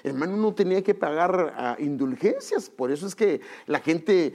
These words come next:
camina descalza por no sé cuánto tiempo, y entonces se comenzó a hacer que era sacrificio de trabajo, y ahí se vol-, paganizó la iglesia. Eh, la otra significa, pero estando en esa condición,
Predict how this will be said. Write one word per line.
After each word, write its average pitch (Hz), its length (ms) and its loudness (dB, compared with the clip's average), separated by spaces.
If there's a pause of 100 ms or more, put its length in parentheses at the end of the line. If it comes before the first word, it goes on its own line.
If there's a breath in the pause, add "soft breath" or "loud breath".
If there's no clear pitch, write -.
(140 loud breath)
camina 165 540 0
descalza 156 920 0
por 123 200 -4
no 147 100 0
sé 170 160 -4
cuánto 165 360 -4
tiempo, 214 580 -2
y 135 180 -4
entonces 139 480 -4
se - 140 -8
comenzó 117 580 0
a - 120 -4
hacer 165 360 -2 (320 loud breath)
que 135 160 0
era 165 260 4 (260 loud breath)
sacrificio 147 600 -2
de 160 40 2
trabajo, - 680 0
y 123 140 -4
ahí 123 200 -2
se 165 160 2
vol-, 131 280 -2
paganizó 120 580 0
la 147 80 0
iglesia. 160 500 -2 (360 loud breath)
Eh, 139 420 2
la 135 220 4
otra 214 360 4
significa, 175 600 0
pero 135 300 2
estando 220 400 0
en 262 100 0
esa 247 220 -2
condición, 202 520 0